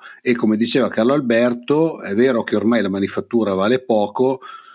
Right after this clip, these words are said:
però è quella che, non dimentichiamoci che, come ne abbiamo già parlato diverse volte nel podcast, eh,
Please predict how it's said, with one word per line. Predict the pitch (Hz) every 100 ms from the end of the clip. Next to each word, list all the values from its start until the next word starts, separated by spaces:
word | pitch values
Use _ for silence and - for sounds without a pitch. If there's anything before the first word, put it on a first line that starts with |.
| - _ _
però | - 113 107
è | 127
quella | 120 104 101
che, | 95 101
non | 90 98
dimentichiamoci | 101 110 117 101 110 120
che, | 95 85 73 - _
come | - 87
ne | 87
abbiamo | 85 87
già | 87 82
parlato | 90 85 92
diverse | 85 90 - 101
volte | 104 92 85
nel | 80 -
podcast, | 101 85 - 107 107 120
eh, | 110 95